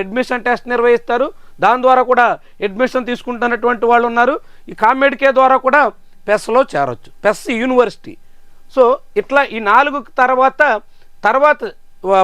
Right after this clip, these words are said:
ప్రయారిటీలో మనం చూడాల్సింది దయానంద సాగర్ College of Engineering, బెంగళూరు. ఇక్కడ కొన్ని కోర్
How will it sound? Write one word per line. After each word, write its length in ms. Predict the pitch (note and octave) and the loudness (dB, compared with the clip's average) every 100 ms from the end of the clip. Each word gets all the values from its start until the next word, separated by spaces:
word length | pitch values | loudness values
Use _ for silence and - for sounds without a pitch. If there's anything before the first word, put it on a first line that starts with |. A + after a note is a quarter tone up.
| F#3 A3+ | 0 2
ప్రయారిటీలో 600 | B3+ C4+ C4 C4+ C4 B3+ C4 - - F#3+ | 4 4 0 -2 0 0 -2 -8 -10 -4
మనం 140 | A#3+ B3+ | -4 -2
చూడాల్సింది 440 | B3+ B3+ - B3+ F#3+ | 0 0 0 -4 0
దయానంద 400 | A3 C4 C4+ C4 B3 | 2 2 0 -4 0
సాగర్ 320 | B3+ B3+ C#4 - - - | 0 2 0 -2 -16 -2
College 300 | A3+ B3 B3 C4 | 2 4 4 2
of 80 | B3+ | 0
Engineering, 420 | A3+ A#3 A#3 A#3 F#3 E3+ | -6 0 2 2 0 0
బెంగళూరు. 480 | G#3+ G#3+ A3 F3+ A#2 - - - - - | 0 0 0 0 -6 -20 -20 -20 -20 -10
ఇక్కడ 160 | G3+ B3 - | -2 -2 0
కొన్ని 180 | B3 A#3+ A3 | 0 0 4
కోర్ 200 | C#4 | 4